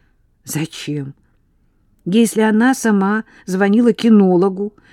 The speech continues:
то зачем ей было городить такой огород? Нет, Марк Анатольевич, звонила не она. Тот, кто звонил, как раз хотел, чтобы вы думали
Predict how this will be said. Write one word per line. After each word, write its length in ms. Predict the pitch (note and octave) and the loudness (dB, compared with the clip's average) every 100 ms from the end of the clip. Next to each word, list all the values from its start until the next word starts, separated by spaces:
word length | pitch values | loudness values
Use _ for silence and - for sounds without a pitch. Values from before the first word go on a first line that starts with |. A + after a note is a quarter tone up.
| - | -2
то 100 | A#3 | 0
зачем 520 | A3 A#3+ - B3 C4 | 2 0 0 0 2
ей 160 | A#3+ A3+ | 2 2
было 180 | A#3 | 0
городить 420 | G#3+ A3+ G#3+ G3+ - | 0 0 -2 -6 -8
такой 300 | G3+ G3 F#3 | -8 -4 -4
огород? 460 | F3+ F3+ D#3+ C3 G3+ | -4 -4 -4 -6 -4
Нет, 960 | G#3+ G#3+ G#3 G#3 G#3+ A3 A3+ A#3 - | -2 -2 -2 -4 -4 -4 -6 -8 -8
Марк 300 | A#3 G#3 - | -8 -8 -8
Анатольевич, 880 | F3+ F#3 F3+ D#3+ C3 B2+ A#2 A2+ - _ _ _ _ | -8 -8 -6 -6 -6 -12 -14 -18 -20 _ _ _ _
звонила 720 | D#3 G3 G#3+ A3 A3 A3 A#3+ A#3+ | -8 -4 0 0 0 0 -2 -2
не 260 | A#3+ G3+ | -2 -4
она. 580 | F#3+ G#3+ A3 G3 B2 - _ _ _ _ _ _ _ G3+ | -6 -6 -6 -6 -8 -14 _ _ _ _ _ _ _ 2
Тот, 300 | A3 A#3+ - | 2 2 -4
кто 220 | - A#3+ | -4 -4
звонил, 680 | G3 F#3+ F3+ F#3 C4+ E4 B3 | -2 -2 0 2 4 4 2
как 220 | G3 F#3 | -2 -2
раз 180 | A3 - | -4 -2
хотел, 380 | G3+ - A#3 | -6 -4 -4
чтобы 340 | - G#3+ F#3+ G#3 | -4 -2 2 2
вы 200 | F3 G#3 | 2 0
думали 500 | F#3+ A3+ G#3+ A3 | 2 2 2 0